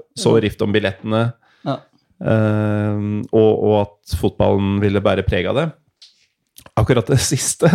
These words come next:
Speaker 1: det viste seg å stemme. Men det, som du sa, det kommer seksti tusen uansett. Det var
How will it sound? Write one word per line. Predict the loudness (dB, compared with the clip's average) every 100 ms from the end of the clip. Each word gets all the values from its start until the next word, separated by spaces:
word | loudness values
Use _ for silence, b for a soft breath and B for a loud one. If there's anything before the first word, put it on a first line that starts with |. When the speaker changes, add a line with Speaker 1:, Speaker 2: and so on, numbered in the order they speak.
| 2 B B B B B -10
Speaker 1:
det | 0 4 4 2 0
viste | 0 -2 -2
seg | -2
å |
stemme. | 0 -2 -4 -6 -2
Men | 0 2
det, | 0 -2 -8 -10
som | -4 0
du | 2
sa, | 2 2
det | 0 -2
kommer | 0 -2
seksti | -2 -6 -6
tusen | -6 -2 -2
uansett. | 0 -2 -6 -8
Det | -2
var | 0 2 -2